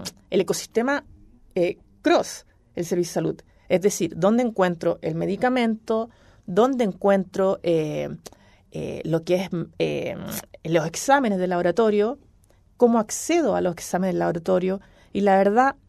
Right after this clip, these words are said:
¿a qué conlle-, en qué, en qué resulta esto? En que finalmente le hacemos la vida a la persona, al paciente, más fácil.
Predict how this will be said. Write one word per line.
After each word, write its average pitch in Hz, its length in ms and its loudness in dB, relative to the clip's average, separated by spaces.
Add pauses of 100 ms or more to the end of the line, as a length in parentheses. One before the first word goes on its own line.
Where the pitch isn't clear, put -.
(1120)
¿a 202 100 4
qué 285 100 0
conlle-, 294 340 2
en 226 140 4
qué, - 180 -4
en 220 120 4
qué 302 100 4
resulta 247 480 0
esto? - 420 -4
En 214 120 2
que 202 80 -8
finalmente 254 480 0
le 262 80 -2
hacemos 247 560 -4 (580)
la 208 180 4
vida 226 540 0
a - 80 2
la 190 120 2
persona, 269 360 -2
al 262 80 -4
paciente, 277 380 -6
más 302 160 -4
fácil. - 400 -6